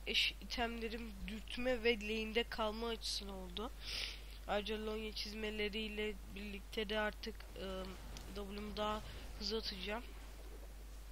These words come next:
Ee, arkadaşlar bir de bu, ayrıca bu videoda Zed'in skill'lerinden bahsetmedim. Çünkü önceki videomda bahsetmiştim.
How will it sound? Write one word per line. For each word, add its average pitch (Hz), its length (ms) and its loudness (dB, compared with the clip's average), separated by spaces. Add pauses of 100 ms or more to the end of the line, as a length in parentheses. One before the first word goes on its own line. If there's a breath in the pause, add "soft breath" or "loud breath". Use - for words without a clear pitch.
(540 loud breath)
Ee, 214 40 -2
arkadaşlar 226 720 4
bir 233 80 0
de 269 80 4
bu, 214 220 -2 (140)
ayrıca 247 460 8
bu 269 80 0
videoda 262 320 0
Zed'in 233 280 0
skill'lerinden 254 640 2
bahsetmedim. 262 580 -2 (200)
Çünkü 233 260 -2
önceki 226 400 -4
videomda 208 440 -2
bahsetmiştim. 220 840 2